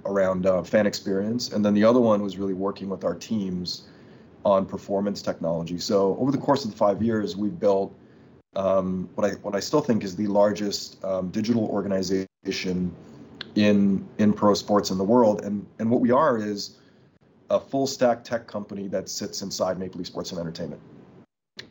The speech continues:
And a lot of the things that we built for M L S E are intellectual property for either M L S E or for our teams. Um,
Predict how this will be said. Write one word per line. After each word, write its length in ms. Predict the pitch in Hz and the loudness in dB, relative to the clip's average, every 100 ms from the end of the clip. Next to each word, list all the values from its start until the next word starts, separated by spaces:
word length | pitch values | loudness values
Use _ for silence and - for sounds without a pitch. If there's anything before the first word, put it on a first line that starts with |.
| - | 0
And 140 | 101 | 2
a 40 | 101 | 4
lot 200 | 104 127 | 6 6
of 100 | 113 | 4
the 80 | 117 | -2
things 260 | 117 107 | -2 -2
that 80 | 98 | -2
we 140 | 95 | -4
built 480 | 92 95 160 123 - - | -4 2 4 4 -2 -10
for 180 | 107 | -6
M 160 | 98 101 | -4 -2
L 80 | 98 | -2
S 200 | 95 - | -2 -4
E 280 | 98 98 - - _ _ - - - - | -4 -4 -6 -16 _ _ -20 -20 -20 -4
are 260 | 107 101 98 | 2 2 2
intellectual 480 | 107 - 107 104 104 | -2 -2 -4 -4 0
property 400 | 107 104 110 101 | 2 2 0 -6
for 340 | - 98 95 | -6 -6 -4
either 280 | 98 98 95 | -4 -4 -2
M 100 | 98 | 0
L 120 | 98 | 2
S 200 | 92 - | 2 0
E 180 | 101 98 | -2 -2
or 200 | - 95 | 0 -2
for 460 | 90 - 98 95 - | -2 -2 0 2 2
our 140 | 87 | 0
teams. 640 | - 127 151 180 180 - - - - - - - 101 | 2 4 4 2 0 -6 -12 -20 -20 -20 -20 -4 4
Um, 540 | 101 98 98 98 95 | 6 8 6 4 2